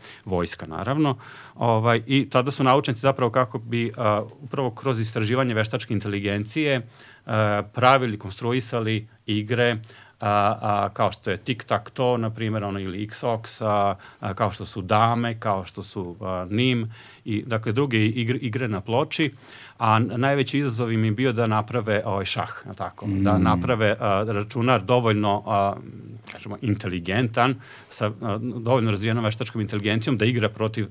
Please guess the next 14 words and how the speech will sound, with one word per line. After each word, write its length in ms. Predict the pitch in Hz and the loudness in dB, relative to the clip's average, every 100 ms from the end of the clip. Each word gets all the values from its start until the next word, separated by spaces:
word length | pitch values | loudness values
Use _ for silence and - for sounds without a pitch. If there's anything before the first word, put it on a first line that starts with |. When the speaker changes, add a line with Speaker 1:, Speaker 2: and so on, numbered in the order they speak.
| - | -6
Speaker 1:
čoveka, 460 | 104 98 98 107 92 | -4 -4 -4 -6 -6
jel 100 | 92 | -8
tako, 260 | 92 - | -8 -8
šah. 240 | - 95 - - - - - - | -10 -10 -12 -20 -20 -20 -20 -6
Tako 240 | 123 113 | -4 0
da 120 | 135 | 4
je 220 | 131 113 113 | 6 6 4
upravo 320 | 151 160 135 | 2 6 6
u 160 | 127 123 | 6 2
tom 220 | 143 123 | 2 2
istraživanju 520 | 110 131 113 123 120 | 0 -2 -2 0 0
veštačke 360 | 117 113 135 113 | -2 -2 -6 -6
inteligencije, 640 | 107 104 110 123 117 147 | -6 -4 -2 -2 -2 0
m, 80 | 117 | 0